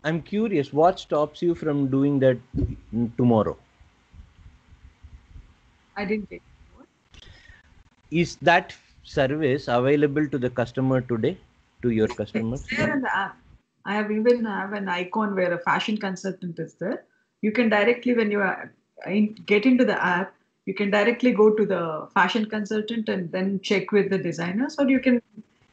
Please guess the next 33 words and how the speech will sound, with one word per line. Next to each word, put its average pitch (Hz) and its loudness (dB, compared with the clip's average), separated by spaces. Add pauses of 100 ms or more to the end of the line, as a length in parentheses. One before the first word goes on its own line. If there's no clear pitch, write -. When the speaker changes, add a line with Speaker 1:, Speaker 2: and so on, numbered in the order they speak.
Speaker 2:
yourself 254 6
navigate 214 2
through 202 -4
the 190 -2
app 180 -2
and 175 -6
pick 220 2
your 208 2
designer. 156 -8 (500)
Speaker 1:
Oh, 160 6
okay. 127 0
So 131 -2
I 123 2
think 160 -4
I 127 2
didn't 135 -2 (240)
kind 127 4
of, 135 6
I 117 4
kind 120 2
of 123 0
missed 107 0
the 123 4
point. 104 -2
So 185 6
this 170 4
app 151 2
is 190 -2
available 165 0
for 151 -2
customers 131 0
also 110 2
today? 78 -10